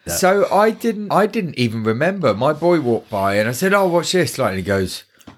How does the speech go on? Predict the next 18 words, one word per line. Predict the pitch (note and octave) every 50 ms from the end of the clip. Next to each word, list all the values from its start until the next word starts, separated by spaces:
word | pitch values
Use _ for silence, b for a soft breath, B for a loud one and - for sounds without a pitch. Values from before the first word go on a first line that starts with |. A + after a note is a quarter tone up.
| B B B B B B B _
he | - F#2+
watched | F#2+ F2+ F#2+ - - -
about | - F2 E2+ E2+
two | - - F#2+ F2
or |
three | E2 - - F2 E2+
minutes, | D2+ E2 E2 E2 E2 - - - - -
and | - - F#2 F#2 F2+ F2 F2 E2+
he | - - G2+
said, | F#2+ - A#2 G#2+ F#2 G2+
"Were | B2 B2+
they | A#2+ D3 C#3 C#3+ C#3+ C3+
in | C3 C3+
the | C#3 C#3+ D3
original, | C#3+ E3 E3+ D3+ - F#2+ E2+ F2 E2 D#2 D2+
the, | - F#2 F2+ F2 F2 -
the | - F#2
girl | F2 - G#2 G2 G2 F#2+ F#2+ F#2 F2+ F#2